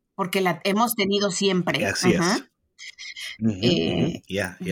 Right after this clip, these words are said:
Speaker 2: yes.
Speaker 1: reconocer el espíritu en otras personas. Ujú.
Speaker 2: Claro,
Speaker 1: Y,
Speaker 2: sí.
Speaker 1: bueno, yo, yo sí utilizo mucho la palabra, este, intuición, ¿no? Em,
Speaker 2: Right.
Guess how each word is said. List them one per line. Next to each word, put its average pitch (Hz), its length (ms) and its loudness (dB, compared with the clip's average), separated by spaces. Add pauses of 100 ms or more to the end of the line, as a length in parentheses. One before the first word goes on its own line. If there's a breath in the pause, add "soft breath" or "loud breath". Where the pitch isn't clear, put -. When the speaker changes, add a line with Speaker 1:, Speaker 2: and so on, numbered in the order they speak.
Speaker 2:
yes. 202 100 2
Speaker 1:
reconocer 196 1200 2 (1000)
el 202 200 0
espíritu 233 1000 0
en 190 100 2
otras 180 300 0
personas. - 920 2 (160)
Ujú. 160 420 2 (1080)
Speaker 2:
Claro, 92 300 0
Speaker 1:
Y, 165 520 2
Speaker 2:
sí. 196 60 0
Speaker 1:
bueno, 180 160 2
yo, 190 180 2
yo 202 200 2
sí 220 220 2
utilizo 185 400 0
mucho 180 220 0
la 160 160 2
palabra, 156 680 0
este, - 680 -2
intuición, 175 800 0 (120)
¿no? 160 340 0 (760 loud breath)
Em, 160 680 0
Speaker 2:
Right. 98 200 -10